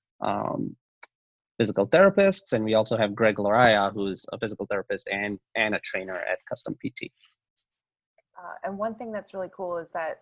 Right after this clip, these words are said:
Speaker 2: if you're not listening from New York, it doesn't matter because they put their entire business online. So this is a special, uh, episode to share with you what they're up to these days. So we hope you enjoy.
Speaker 1: Um,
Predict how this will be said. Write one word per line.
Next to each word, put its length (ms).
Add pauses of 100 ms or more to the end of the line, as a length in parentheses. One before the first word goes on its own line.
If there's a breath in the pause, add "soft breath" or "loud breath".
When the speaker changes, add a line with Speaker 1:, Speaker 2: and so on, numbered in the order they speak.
Speaker 2:
if 140
you're 100
not 400 (380)
listening 440
from 200
New 80
York, 340 (240)
it 140 (480)
doesn't 340
matter 400
because 300
they 100
put 260
their 140
entire 380
business 420
online. 580
So 360 (880)
this 140
is 80
a 80
special, 720 (120)
uh, 240
episode 560
to 320
share 280
with 200
you 100
what 160
they're 160 (160)
up 200
to 120
these 220
days. 320
So 280 (340)
we 140
hope 140
you 140
enjoy. 420 (760)
Speaker 1:
Um, 600